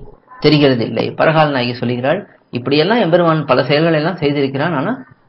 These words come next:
இதெல்லாம் எனக்கு ஒண்ணுமே புரிய மாட்டேங்கிறது" என்கிறது என்று அங்கே பரகால நாயகி காட்டுகிறாள். வெஞ்சுடர் ஆழியும் சங்குமேந்தி, திவ்ய ஆயுதங்களை தரித்து,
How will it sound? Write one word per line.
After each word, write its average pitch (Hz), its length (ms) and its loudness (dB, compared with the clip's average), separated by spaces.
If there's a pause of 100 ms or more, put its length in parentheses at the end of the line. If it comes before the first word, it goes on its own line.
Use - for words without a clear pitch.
இதெல்லாம் 160 320 4
எனக்கு 147 280 2
ஒண்ணுமே 143 240 0
புரிய 151 260 0
மாட்டேங்கிறது" 120 600 -2
என்கிறது 110 460 -4
என்று 143 560 -4 (1800)
அங்கே 135 320 0
பரகால 127 320 0
நாயகி 117 240 -2
காட்டுகிறாள். 117 640 -6 (420)
வெஞ்சுடர் 190 400 6
ஆழியும் 151 380 4
சங்குமேந்தி, 139 1040 -2
திவ்ய 175 340 2
ஆயுதங்களை 147 760 2
தரித்து, 117 640 0